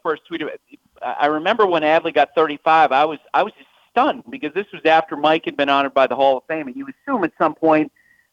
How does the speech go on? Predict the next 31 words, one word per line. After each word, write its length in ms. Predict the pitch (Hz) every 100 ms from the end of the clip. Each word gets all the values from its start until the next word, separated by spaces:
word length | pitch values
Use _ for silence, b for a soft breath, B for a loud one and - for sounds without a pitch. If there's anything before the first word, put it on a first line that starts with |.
| _
uh, 480 | 143 135 131 127 131 143
that 120 | 143
the 100 | 147
Orioles 360 | 147 147 147 131
would 120 | 139
retire 400 | 131 - 135 131
thirty-five 680 | 131 147 127 - 131 127 127
because, 340 | 131 - 131 120 _
you 140 | - 131
know, 160 | 120
he 180 | 117 131
was 120 | 110
drafted 480 | - 143 180 - 180
and 60 | 156
developed 320 | 156 156 151
by 140 | 147
the 180 | 143 131
Orioles. 500 | 143 143 139 135 131 _ _ _ _
He 80 | -
spent 240 | 143 135
ten 200 | 175 185
years 200 | 170 165 160
with 100 | 139
the 60 |
team. 340 | - 160 143 139
You 160 | 151
laid 240 | 156 156 143
out, 300 | 131 131 -
you 120 | 139
know, 80 | 135
how 180 | 127